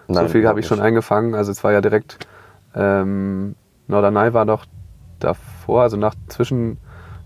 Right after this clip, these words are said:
Speaker 2: Düsseldorf und München war, ähm, Norderney.
Speaker 1: Mhm.
Speaker 2: Da haben wir uns gesehen. Und, ähm, da waren auch viele Spieler von der Tour und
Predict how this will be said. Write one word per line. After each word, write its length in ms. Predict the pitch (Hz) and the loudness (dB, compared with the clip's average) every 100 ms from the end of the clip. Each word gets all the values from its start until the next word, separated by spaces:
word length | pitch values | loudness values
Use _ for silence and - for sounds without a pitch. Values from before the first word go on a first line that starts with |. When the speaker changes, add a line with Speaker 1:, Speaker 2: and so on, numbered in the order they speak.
| - | -2
Speaker 2:
Düsseldorf 340 | 120 120 120 | 0 2 2
und 140 | 110 107 | 2 0
München 340 | 127 - 123 | 0 0 2
war, 680 | 110 107 107 107 104 107 104 | 4 4 4 2 0 0 0
ähm, 120 | 101 | 0
Norderney. 580 | 104 98 98 104 135 190 - - - | 0 2 2 2 2 -2 -8 -20 -10
Speaker 1:
Mhm. 160 | 95 110 | -4 -2
Speaker 2:
Da 80 | |
haben 80 | 110 | 0
wir 40 | 117 | 0
uns 140 | 117 | -2
gesehen. 380 | 113 110 120 135 - - - - | -4 -2 -2 -2 -10 -20 -16 -8
Und, 260 | 107 - - | -6 -6 -4
ähm, 440 | 101 101 104 98 | -2 0 -2 -2
da 140 | - 101 | 0 2
waren 120 | 110 | 2
auch 140 | 107 | 0
viele 220 | - 123 113 | 0 -2 -2
Spieler 360 | 120 113 110 | 0 0 0
von 160 | - 107 | -2 -6
der 120 | 107 | -4
Tour 280 | - 123 117 | 0 2 4
und 260 | 107 101 | 0 -4